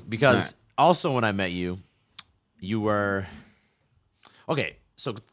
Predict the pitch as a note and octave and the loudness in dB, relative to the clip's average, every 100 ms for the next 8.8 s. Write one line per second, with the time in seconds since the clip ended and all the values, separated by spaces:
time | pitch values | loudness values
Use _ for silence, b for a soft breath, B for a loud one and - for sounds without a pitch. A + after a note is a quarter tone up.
0 | - G3 C#3 C3 B2+ G#2 G2 F#2 - D2 | -6 -4 -2 -2 -2 -2 -2 -6 -8 -12
1 | C#2+ C2 F2+ A#2 F2 G2 _ _ _ _ | -14 -12 -8 -8 -6 -8 _ _ _ _
2 | _ _ _ _ - A2 A2+ C3+ C#3 C3+ | _ _ _ _ -20 -6 0 0 2 -2
3 | - B2+ F#2+ A#2+ C#3 C3 A2 G#2+ G#2+ A2+ | -2 -4 -4 -2 -4 -4 0 0 0 -4
4 | F#2 E2+ - E2+ E2 F2+ _ _ - F#2+ | -4 -4 -8 -12 -14 -20 _ _ -10 -8
5 | G2+ G2 G#2 G2 G2+ F#2 F2+ F2 - F#2+ | -6 -6 -6 -6 -6 -6 -6 -6 -6 -8
6 | F#2 F#2 - - D#2+ D#2 - D2+ - _ | -6 -10 -10 -8 -6 -6 -8 -12 -12 _
7 | _ _ _ _ - G2+ G2 F#2+ F2 - | _ _ _ _ -6 -4 -2 -2 -4 -2
8 | F#2 F2+ G2 F2+ F2 C#2+ D2 | -2 -2 -4 -6 -6 -10 -12